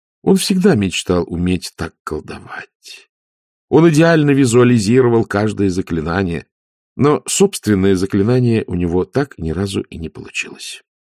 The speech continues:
В проломе стены возникли несколько стражников. Один, командир, судя по особо свирепой морде на шлеме, злобно посмотрел на обугленную дыру, потом на Ринсвинда. —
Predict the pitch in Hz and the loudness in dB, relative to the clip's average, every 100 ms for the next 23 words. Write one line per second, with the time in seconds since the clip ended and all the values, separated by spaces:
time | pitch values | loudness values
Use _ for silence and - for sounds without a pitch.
0 | _ _ _ _ - 151 233 233 - 127 | _ _ _ _ 0 4 4 4 2 0
1 | 160 151 95 98 - 160 82 87 101 98 | 2 2 2 -2 -4 -4 -4 -6 -6 -10
2 | - 76 69 - - - - _ _ - | -10 -10 -10 -12 -16 -16 -20 _ _ 0
3 | 117 139 165 - - 85 85 82 107 - | 2 2 0 -2 -4 -2 0 0 0 0
4 | - 80 82 85 - 80 78 - 85 85 | -4 -4 -4 -4 -4 -4 -4 -2 -2 -2
5 | 87 85 76 82 80 82 82 82 - _ | -2 -4 -4 -4 -4 -4 -4 -6 -10 _
6 | _ 92 104 147 156 160 127 123 120 101 | _ -2 4 4 4 2 0 0 0 2
7 | 127 131 113 107 95 120 117 110 104 98 | 4 4 2 0 0 2 2 4 2 2
8 | 82 98 95 135 117 101 107 123 104 85 | 2 2 4 2 2 0 0 2 2 0
9 | 82 80 87 82 | -6 -6 -4 -4